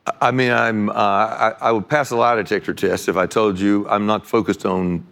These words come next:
taking E S P N on head-to-head. Uh, we're overwhelmingly a global business. Ninety percent of our business is outside of the United States. And we expect to continue to have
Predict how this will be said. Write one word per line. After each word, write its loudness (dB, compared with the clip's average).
taking 0
E 2
S -2
P -2
N -2
on -6
head-to-head. -6
Uh, 0
we're 2
overwhelmingly 0
a 0
global 0
business. -6
Ninety 2
percent 0
of 0
our 2
business -2
is -8
outside 0
of 0
the 2
United -2
States. -6
And 0
we 2
expect -2
to -4
continue -2
to -2
have 0